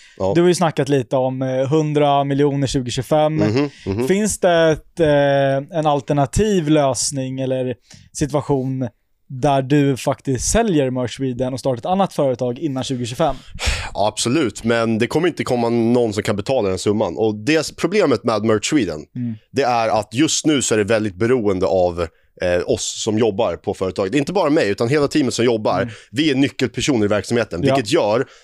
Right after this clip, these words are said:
Speaker 1: att vi inte kommer kunna sälja företaget för ett rimligt pris.
Speaker 2: Mm.
Speaker 1: För att det enda sättet vi skulle kunna sälja företaget för det värdet det har,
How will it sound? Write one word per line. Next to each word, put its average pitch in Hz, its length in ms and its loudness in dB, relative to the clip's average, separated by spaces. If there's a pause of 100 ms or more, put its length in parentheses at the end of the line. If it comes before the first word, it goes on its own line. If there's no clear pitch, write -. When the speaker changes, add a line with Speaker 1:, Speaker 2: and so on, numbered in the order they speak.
(240)
Speaker 1:
att 104 140 -6
vi 127 140 2
inte 110 160 -2
kommer 147 300 0
kunna 107 200 -2
sälja 147 520 2
företaget 107 600 -2
för 98 100 -4
ett 85 60 -10
rimligt 107 400 0
pris. - 420 -4 (300)
Speaker 2:
Mm. 135 300 -4
Speaker 1:
För 127 120 0
att 113 120 2
det 151 60 0
enda 170 280 2
sättet 117 260 -2
vi 123 60 2
skulle 113 200 -2
kunna 104 180 0
sälja 160 400 2
företaget 110 500 0
för 104 80 -10
det 101 100 0
värdet 120 420 0
det 107 60 -2
har, 120 360 0